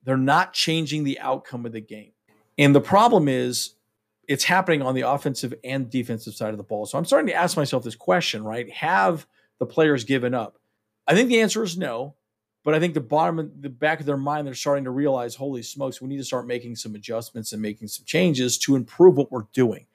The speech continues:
And we're not. It's good to see Justin Herbert doing some audibles and making some adjustments when he gets up to the line. But again, we're still not performing at a high enough level as a team to be successful. And again, you look, you look at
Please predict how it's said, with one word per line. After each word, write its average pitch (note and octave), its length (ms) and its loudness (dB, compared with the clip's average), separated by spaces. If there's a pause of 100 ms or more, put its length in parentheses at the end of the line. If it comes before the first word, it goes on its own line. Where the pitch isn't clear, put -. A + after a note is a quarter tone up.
(440)
And C3 200 -2
we're A2+ 120 -2
not. A2 320 -10 (440)
It's - 100 -20
good D3+ 140 6
to D3+ 60 4
see F3+ 140 2
Justin D#3+ 300 2
Herbert D3 280 4
doing B2+ 160 -4
some A#2+ 140 -8
audibles C#3+ 640 2 (560)
and B2+ 160 0
making C#3 320 0
some C3 180 -2
adjustments B2+ 580 -4 (340)
when B2 240 0
he B2 100 2
gets B2 220 0
up A2+ 100 -4
to A2+ 60 -10
the A2+ 100 -4
line. B2 520 -2 (520)
But C3+ 100 2
again, A#2+ 540 2 (200)
we're B2+ 120 -4
still D3+ 320 0
not C3+ 180 -4
performing B2 460 -8
at A2 100 -8
a G#2+ 40 -14
high A2+ 240 -14
enough G#2+ 240 -18
level A2 300 -4
as G#2+ 120 -8
a G#2+ 60 -10
team A2 260 -8
to G#2+ 120 -12
be A2 120 -10
successful. A2 540 -4
And D3 80 -4
again, - 260 -4
you D#3+ 120 4
look, G3 200 2
you E3 140 2
look G3+ 160 4
at G3 100 -2